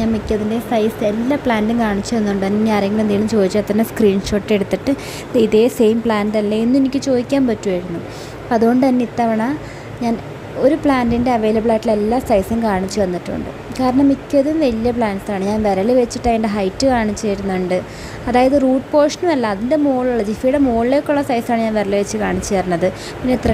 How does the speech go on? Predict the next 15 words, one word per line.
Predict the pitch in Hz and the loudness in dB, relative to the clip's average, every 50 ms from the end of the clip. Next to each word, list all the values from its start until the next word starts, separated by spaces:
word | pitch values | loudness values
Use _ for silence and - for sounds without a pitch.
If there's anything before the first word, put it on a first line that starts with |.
| 220 214 | 4 4
ലീഫ് | 196 190 190 190 - | 4 2 2 0 -2
സ്റ്റേജ് | - - 233 226 220 247 233 | -2 0 0 2 2 2 0
ഉണ്ടെന്നും | 220 202 202 196 202 202 196 196 190 | 0 0 -2 -2 -2 -2 -2 -2 -2
എങ്ങനെയാണെന്നുള്ളതൊക്കെ | 190 190 202 226 233 233 226 214 208 202 202 202 208 196 196 196 190 214 214 - - - - 311 302 285 | -2 0 0 2 2 2 2 2 2 0 0 0 0 0 0 0 -2 -2 -4 -6 -8 -4 0 2 4 4
നിങ്ങൾക്ക് | 262 233 240 226 - | 4 2 -2 -4 -4
കൃത്യമായിട്ട് | 220 - - - 247 247 220 208 - 220 220 | -6 -6 -6 -4 0 0 0 0 0 -2 -4
മനസ്സിലാൻ | 202 196 196 - - 208 196 190 190 190 | -4 -4 -6 -6 -6 -6 -4 -4 -2 -2
വേണ്ടിയാണ് | 190 185 190 190 214 254 269 | -2 -2 0 0 2 2 2
ഇങ്ങനെ | 262 247 233 220 | 2 2 0 0
കാണിച്ചു | 202 180 175 180 - - 196 | -2 -2 -4 -4 -6 -6 -6
തരുന്നത്. | 185 180 160 165 - - - - - - - - - - - | -6 -4 -4 -6 -6 -8 -10 -12 -12 -12 -12 -12 -12 -12 -6
അപ്പോൾ | 262 - 285 269 | -2 0 0 0
ആദ്യത്തെ | 262 - 285 277 277 | 0 0 -2 0 0
പ്ലാന്റ് | 262 247 240 233 233 240 | 0 2 0 0 0 0
നമ്മുടെ | 240 233 233 254 277 | 0 0 0 0 0